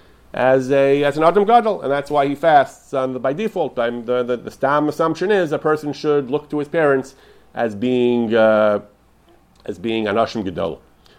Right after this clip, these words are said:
Davar Acher, second reason, the second explanation for fasting, because father and son are like Guf Echad, they're considered blood of my blood, flesh of my flesh, and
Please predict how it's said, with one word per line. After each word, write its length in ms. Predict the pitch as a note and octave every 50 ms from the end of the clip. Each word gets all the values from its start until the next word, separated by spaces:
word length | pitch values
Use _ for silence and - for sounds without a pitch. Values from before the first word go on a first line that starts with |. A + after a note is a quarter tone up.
| _ _ _ _ -
Davar 300 | F#2+ F3+ G3 F3 E3 C3 A2+ G#2 G#2
Acher, 340 | G2 - A#2 C#3+ F#3+ G3 - - _ _ _ _ _ _ _ _ _ _
second 380 | - - F3+ F3 - D3+ C3+
reason, 340 | B2+ C3 C3 C3+ C3+ E3 C#3+
the 60 | A2
second 300 | - D3 D3 C#3+ - D3
explanation 560 | C3+ - - - B2+ B2+ B2+ B2+ A#2+ - B2
for 120 | G#2 - F#2+
fasting, 540 | - G#2+ G#2+ B2+ B2 - - G#3 A3+ G#3+ - - _ _ _ _ _ _ _ _ _ _ -
because 1000 | B2+ A2+ - - C#3+ C3+ C3 C3 C3 B2+ B2+ B2 B2+ B2 A#2+ A#2+ A#2 - - - _ _ _ _ _ _
father 400 | _ - D3+ F3 F3+ E3 D#3+ D#3
and 100 | C#3+ C3+
son 280 | - - D#3 D3 C#3+ C#3
are 100 | C3 B2+
like 260 | B2 A#2+ A2+ G2 F#2+
Guf 180 | - - C3+ -
Echad, 480 | G#2 G2+ A2 - D3+ E3 G#3 G#3 G#3 - _ _ _ _ _ _
they're 100 | - G#2+
considered 880 | G#2 - G#2+ F#2+ - C3+ C3 B2+ B2 A#2 A2+ G#2+ F#2+ F2+ G2 D#2 D2+ D#2
blood 160 | G#2+ A#2+ B2+
of 80 | B2+ A2
my 160 | G#2+ G2+ F2+
blood, 400 | D#2+ G#2+ D3 D3+ C#3 B2 A2 F#2
flesh 300 | - A#2+ A#2+ A#2 - A#2+
of 80 | G2
my 120 | G2 F#2 F2
flesh, 460 | - - F3+ F3+ E3 D3+ - - - _ _ _ _ _ _ _ -
and 640 | B2+ A#2 A#2 A#2 A2+ A2 G#2+ G#2 G#2+ G#2+ G#2+ G#2